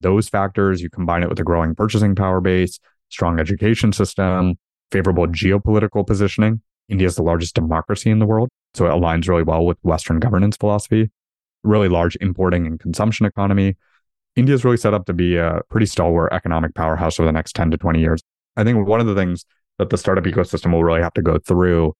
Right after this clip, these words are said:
over the immediate couple years, which I think actually will be really cleansing, is just making sure there's a renewed focus on profitability and core unit economics.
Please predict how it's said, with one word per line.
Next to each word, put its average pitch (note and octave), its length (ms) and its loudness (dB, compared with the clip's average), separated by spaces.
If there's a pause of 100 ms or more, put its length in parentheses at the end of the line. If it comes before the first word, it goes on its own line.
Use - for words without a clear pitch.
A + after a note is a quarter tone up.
(380)
over F#2 180 0
the E2 340 0 (340)
immediate G2 520 2
couple - 260 -4
years, D#2+ 380 0
which - 160 0
I - 40 4
think G2+ 160 2
actually F2 260 0
will E2 160 2
be E2 100 0
really D#2+ 240 0
cleansing, E2+ 580 0 (540)
is G#2 120 0
just - 200 -2
making F#2+ 280 0
sure F2+ 240 0
there's E2 220 0
a E2+ 60 0
renewed E2 340 0
focus D#2+ 540 -2 (360)
on E2+ 120 -4
profitability E2+ 580 0
and D#2+ 120 -4
core F2 200 0
unit F2+ 300 0
economics. - 580 -2